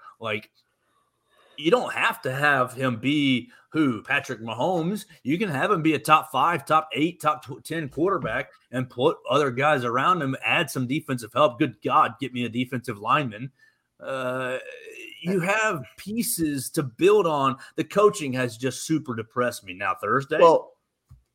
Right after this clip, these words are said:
Speaker 1: looked
Speaker 2: yeah,
Speaker 1: okay.
Speaker 2: so that's, that, that's what I was gonna say. You know, if you inject this offense with some,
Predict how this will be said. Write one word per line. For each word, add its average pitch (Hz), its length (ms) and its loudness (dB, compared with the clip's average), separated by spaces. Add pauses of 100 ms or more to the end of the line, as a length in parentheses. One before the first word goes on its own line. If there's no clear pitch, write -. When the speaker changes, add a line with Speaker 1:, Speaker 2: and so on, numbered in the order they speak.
Speaker 1:
looked - 280 -4
Speaker 2:
yeah, 123 120 8
Speaker 1:
okay. 113 100 6
Speaker 2:
so 120 100 2
that's, 175 220 2 (320)
that, - 180 -2
that's 185 220 2
what 165 80 2
I 151 60 4
was 139 160 2
gonna 117 180 0
say. 127 240 0
You 104 160 0
know, 107 140 0
if 104 160 -4
you 151 100 4
inject 120 400 0
this - 160 -6
offense 110 540 0
with 104 140 -4
some, 95 380 -4